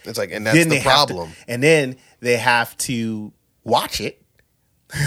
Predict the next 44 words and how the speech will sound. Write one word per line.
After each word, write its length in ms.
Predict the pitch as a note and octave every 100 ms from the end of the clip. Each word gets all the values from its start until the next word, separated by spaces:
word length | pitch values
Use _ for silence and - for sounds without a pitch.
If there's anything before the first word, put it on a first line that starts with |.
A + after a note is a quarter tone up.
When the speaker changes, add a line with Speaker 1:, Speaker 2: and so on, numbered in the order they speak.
| -
Speaker 2:
That's 220 | - F#4+ C#4+
what 120 | E4
I'm 40 |
saying. 320 | - E4 A4
Like, 180 | C4 C4
you, 120 | C4+
this, 200 | D4 C#4+ E4 -
this 260 | G#3+ G#3+ D4+
is 80 | C#4+
the 80 | C#4
cycle, 400 | D4+ D4+ C#4+ G3+
bro. 180 | F#3+
Speaker 1:
Right. 240 | G#3 A#2 -
So 220 | - C3+
they 100 | B2+
have 200 | C#3+ D#3+
to 80 | C#3
watch 300 | G#2+ F2+ -
it, 200 | F#2+ - -
and 120 | G#2+
then, 320 | C3+ C3+ A#2+ _ _
but 140 | D3+
they're, 200 | E3+ D#3
they're 300 | - A#2+ D#3+
already 160 | E3+ D#3
going 300 | D3 C#3+ C3+
into 360 | D3 D3+ C3 A#2
it 100 | F#2+
being 260 | A2+ G#2+
mad 400 | G#2 A#2 F2 F2 - _ _ _ _
because 300 | A#2 B2 A2+
of 200 | A2 F#2+
everything 340 | F#2+ A#2+ A#2 A2+
they've 180 | A2 G2+
heard 240 | B2 B2
about 300 | F#2+ E2+ E2+
it. 160 | F2+ - _ _
So 120 | -
now 180 | A2+ B2
anytime 400 | B2 B2 A#2 A#2 A2+
they 100 | A2+
hear 160 | A2+ G2+
anything 500 | C3 C3 A2+ G#2 G2+
that 280 | F#2+ F2+